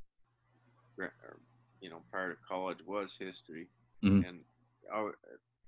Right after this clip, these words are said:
Speaker 1: there was always a lot of the comparisons that a person could take out of the stories and the history lessons that you were learning. And I look at our education system that we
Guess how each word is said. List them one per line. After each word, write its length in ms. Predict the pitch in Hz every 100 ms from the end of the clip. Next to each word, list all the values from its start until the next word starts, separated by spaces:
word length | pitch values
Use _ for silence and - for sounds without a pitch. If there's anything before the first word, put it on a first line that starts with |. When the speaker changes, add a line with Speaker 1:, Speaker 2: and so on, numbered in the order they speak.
| - - - - - - - - - - - - - - -
Speaker 1:
there 100 | 101
was 100 | 101
always 260 | 110 113 104
a 60 | 90
lot 200 | 95 92
of 80 | 80
the 180 | 87 - _
comparisons 800 | - - - 95 95 - 87 90
that 140 | 87 85
a 40 | 82
person 320 | 101 90 - 80
could 100 | - - - - - - -
take 260 | - 90 82
out 100 | 85
of 100 | 87
the 80 | 87
stories 540 | - - 87 87 87
and 120 | 85 82
the 160 | 90
history 320 | 85 - 87 82
lessons 460 | 85 - 82 82
that 220 | 92 -
you 100 | 87
were 160 | 87 90 87
learning. 280 | 90 90 87 - _ _ -
And 200 | 87 85 - - - _ _ - - - - - - - - - - - - - - _ - _ _ -
I 40 | 101
look 220 | 110 -
at 60 | 104
our 140 | 92
education 580 | 95 92 - 98 98 95
system 420 | - 87 - 87
that 160 | 87
we 80 | 80